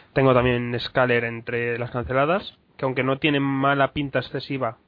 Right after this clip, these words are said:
en comparación con otras comedias de la N B C, o casi todas las comedias de la N B C, no tiene pinta de que vaya a seguir. Y también tengo cancelada Mistresses, porque tiene una pinta horrorosamente mala, muy mala.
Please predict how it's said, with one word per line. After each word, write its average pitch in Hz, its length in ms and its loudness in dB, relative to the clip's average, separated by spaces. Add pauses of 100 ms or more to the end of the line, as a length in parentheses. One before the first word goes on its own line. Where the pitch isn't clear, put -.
(100)
en 131 100 -8
comparación 123 420 -2
con 123 120 -2
otras 120 180 -6
comedias 123 300 -2
de 127 60 -2
la 123 80 0
N 123 80 0
B 120 100 0
C, 120 160 -2
o - 140 -4
casi - 240 -6
todas 117 240 -2
las 113 120 -4
comedias 117 300 -4
de 113 80 -2
la 113 120 0
N 117 120 -2
B 113 140 2
C, 117 220 2 (440)
no 117 220 0
tiene 117 200 2
pinta 104 240 -6
de 104 100 -6
que 104 60 -4
vaya 104 140 2
a 110 60 -4
seguir. 135 340 2 (400)
Y 131 220 2
también 127 280 4
tengo 123 220 2
cancelada 117 540 2
Mistresses, 147 680 -4 (460)
porque 139 380 0
tiene 131 200 0
una 123 60 -2
pinta 120 220 0
horrorosamente 117 640 0
mala, 113 280 -2 (480)
muy 131 300 4
mala. 107 320 2